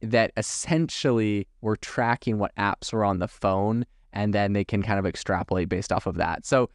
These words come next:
it's very, very interesting. But, like, I, I think the, I think these analytics are not far off.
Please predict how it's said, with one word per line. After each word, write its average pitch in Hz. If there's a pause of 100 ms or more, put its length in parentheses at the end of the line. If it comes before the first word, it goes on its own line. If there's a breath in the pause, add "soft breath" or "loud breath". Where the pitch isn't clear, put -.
(140)
it's 131
very, 156
very 143
interesting. 113
But, 98
like, 107
I, 120
I 131
think 226
the, 139 (360)
I 127
think 196
these 175
analytics 120
are 107
not 107
far 98
off. 101